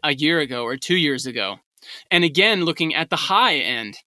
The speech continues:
how can we increase our capacity on those high days when it seems like everybody wants to get things done and they're ready to go, they're ready to pay?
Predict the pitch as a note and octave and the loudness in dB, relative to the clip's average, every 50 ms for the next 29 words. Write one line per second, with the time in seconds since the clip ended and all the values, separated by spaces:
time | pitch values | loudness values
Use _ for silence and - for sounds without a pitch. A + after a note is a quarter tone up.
0 | _ _ _ _ _ _ _ _ _ _ _ _ _ - - - E3+ G#3+ - B3+ | _ _ _ _ _ _ _ _ _ _ _ _ _ -10 -2 0 2 2 2 2
1 | A3+ G#3+ G3 - - - G#3 A3+ A3 - - F#3 F3+ E3+ - - - F3 E3+ - | 0 0 -2 -2 -2 -2 -2 -2 -2 -2 0 0 0 0 -2 -4 -6 -6 -6 -6
2 | E3 - E3 F3 F3+ E3+ F#3+ F#3 F3+ E3+ D#3+ D#3 D#3 D3 C#3 - - F3 F#3 G#3+ | -6 -4 -4 -4 -4 -4 -2 0 0 0 2 0 -2 -2 -2 -2 0 2 2 4
3 | A3 G3 E3+ D#3 C#3 B2 B2+ - C3+ C#3 C#3 G#2+ - - F3 E3 D#3+ E3+ D#3 - | 4 4 4 2 2 0 -2 -6 -6 -6 -6 -6 -4 -2 -2 0 0 0 -2 -2
4 | - D#3 E3 F3 G3+ G3+ F#3+ F#3+ F3 D#3+ E3 E3+ F3+ F3 - - - D#3 C#3 E3+ | 0 0 0 2 2 2 2 2 2 2 2 0 0 -2 -2 -6 -4 -4 -6 -4
5 | - E3 D#3 D3+ C3 A#2+ - D#3+ E3+ F#3 F3 D#3 D3+ C#3+ C#3 D3 D#3+ F3 F3+ E3+ | -2 -2 -2 -2 -2 0 0 0 2 2 2 0 0 -2 -2 -2 0 0 0 0
6 | D3+ D3 C#3 - F3 F#3+ G3 F#3 E3 D3 C#3 C#3 E3 F3+ F#3 D#3+ C#3+ - - - | 0 -2 -2 0 0 2 2 2 0 0 0 0 0 0 0 -2 -4 -6 0 2
7 | G3+ G3+ F3+ C#3+ B2+ | 2 4 4 2 -2